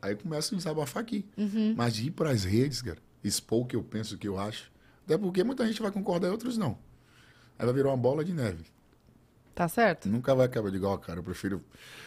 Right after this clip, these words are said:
Speaker 1: ficar na minha aqui, desabafar em casa, com os amigos, familiares, do que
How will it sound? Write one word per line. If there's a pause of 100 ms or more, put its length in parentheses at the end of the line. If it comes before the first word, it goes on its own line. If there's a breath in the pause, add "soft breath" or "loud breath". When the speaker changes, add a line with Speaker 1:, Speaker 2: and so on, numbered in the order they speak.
(420 loud breath)
Speaker 1:
ficar
na
minha
aqui,
desabafar
em
casa,
com
os
amigos,
familiares,
do
que